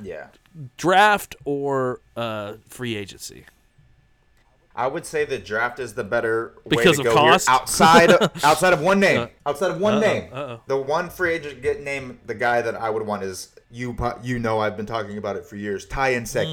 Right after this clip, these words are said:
Speaker 2: Mm.
Speaker 1: I think he would be the perfect fit as a swing tackle for the Cowboys, and I think he could even, uh, challenge La'el Collins for the starting right tackle gig. I think he'll
Speaker 2: He's
Speaker 1: be cheap. He's only thirty-three.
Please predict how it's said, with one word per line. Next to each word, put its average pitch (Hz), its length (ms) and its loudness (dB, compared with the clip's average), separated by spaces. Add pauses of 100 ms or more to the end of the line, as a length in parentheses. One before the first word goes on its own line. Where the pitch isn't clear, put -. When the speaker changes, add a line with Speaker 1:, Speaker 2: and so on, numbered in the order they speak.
(140)
Speaker 2:
Mm. 113 40 -18 (760)
Speaker 1:
I 110 80 -12
think 127 200 -14
he 131 120 -12
would 131 120 -10
be 120 120 -10
the 113 160 -12
perfect 123 440 -6
fit 117 180 -4
as 110 120 -2
a 107 80 -8
swing 117 300 -8
tackle 110 340 -2
for 110 120 -6
the 107 60 -8
Cowboys, 107 380 -2
and 107 80 -6
I 104 60 -2
think 107 180 -8
he 107 120 -10
could 104 140 -10
even, 104 520 -4
uh, 98 220 -4
challenge 110 640 -4 (100)
La'el 101 320 -4
Collins 104 360 -6
for - 140 -20
the 98 60 -10
starting 98 340 -10
right 92 220 -8
tackle 95 320 -14
gig. 82 160 -18
I - 20 -12
think 87 180 -12
he'll 175 100 -10
Speaker 2:
He's 127 480 -8
Speaker 1:
be 76 60 -20
cheap. 143 320 -18
He's 113 160 -14
only 117 220 -8
thirty-three. 117 1040 -12